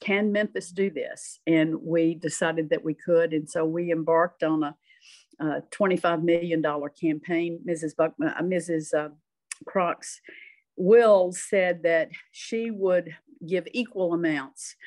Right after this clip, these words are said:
So for us, we were going to do a twenty-five million dollar building. So she gave fifty million dollars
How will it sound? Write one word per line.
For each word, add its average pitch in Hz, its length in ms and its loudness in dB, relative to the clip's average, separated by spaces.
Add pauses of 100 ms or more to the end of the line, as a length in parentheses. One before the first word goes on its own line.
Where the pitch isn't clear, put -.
(220)
So 190 200 2
for 185 300 -2
us, 214 360 0
we 202 260 0
were 185 120 -6
going 185 300 -4
to 175 80 -12
do 165 180 2
a 156 60 4
twenty-five 190 520 0
million 170 360 2
dollar 151 420 -4
building. 165 640 2 (320)
So 165 180 2
she 208 200 -4
gave 175 340 2
fifty 262 440 -2
million 165 360 -2
dollars 160 540 -6